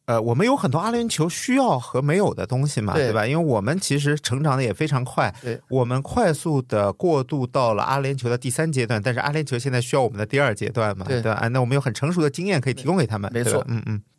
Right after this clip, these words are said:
Speaker 2: 所以我觉得未来会带动两边交易市场的这个，增加它的这个交易的这个市场的活跃度和流动性。
Speaker 1: 嗯，嗯，嗯。
Speaker 2: 这样的话，其实我还是觉得长期来看是挺好的。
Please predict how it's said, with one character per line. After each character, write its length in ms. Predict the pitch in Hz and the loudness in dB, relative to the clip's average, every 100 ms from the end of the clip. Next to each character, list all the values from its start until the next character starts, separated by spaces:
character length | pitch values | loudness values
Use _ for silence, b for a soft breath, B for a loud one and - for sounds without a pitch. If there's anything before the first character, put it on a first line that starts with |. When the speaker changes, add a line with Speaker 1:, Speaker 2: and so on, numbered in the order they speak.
| - | -6
Speaker 2:
所 100 | 180 | 0
以 40 | |
我 120 | 185 120 | 0 0
觉 120 | 143 | -2
得 80 | 156 | 0
未 160 | 175 | 2
来 100 | 139 | 2
会 100 | 143 | 0
带 200 | 151 160 | -2 0
动 160 | 143 135 | 0 -2
两 180 | 107 123 | -4 -2
边 160 | 143 | -4
交 160 | 147 151 | 0 0
易 80 | 143 | 0
市 160 | - | -4
场 160 | 131 107 | -6 -6
的 80 | 107 | -8
这 100 | 120 | -10
个， 300 | 135 120 - b b b | -8 -8 -8 b b b
增 180 | 170 170 | -4 0
加 140 | 151 | 0
它 140 | 151 | 0
的 100 | 139 | -2
这 80 | 127 | 0
个 80 | 120 | -4
交 220 | 123 135 | -2 -2
易 20 | |
的 100 | 131 | 0
这 80 | 127 | -4
个 80 | 123 | -6
市 140 | 123 | -6
场 140 | 127 85 | -6 -6
的 40 | |
活 220 | 101 98 | -8 -4
跃 100 | 117 | -2
度 140 | 139 127 | -2 -4
和 80 | 110 | -6
流 140 | 123 | -4
动 140 | 143 | -6
性。 200 | 123 - - | -8 -12 -2
Speaker 1:
嗯， 180 | 127 120 | 0 0
嗯， 100 | 117 | 0
嗯。 40 | |
Speaker 2:
这 80 | 165 | 0
样 40 | |
的 80 | 147 | 0
话， 120 | 127 | 0
其 160 | 120 127 | -2 -2
实 80 | 127 | -2
我 120 | 120 | -2
还 140 | 110 | -4
是 160 | 101 113 | -10 -12
觉 160 | - 113 | -12 -12
得 80 | |
长 180 | - - | -6 -4
期 120 | 117 | 0
来 100 | 110 | -2
看 240 | - 120 107 | -2 -4 -4
是 320 | - - - - | -4 -4 -6 -10
挺 140 | - 117 | -4 -2
好 100 | 117 | -2
的。 160 | - | -8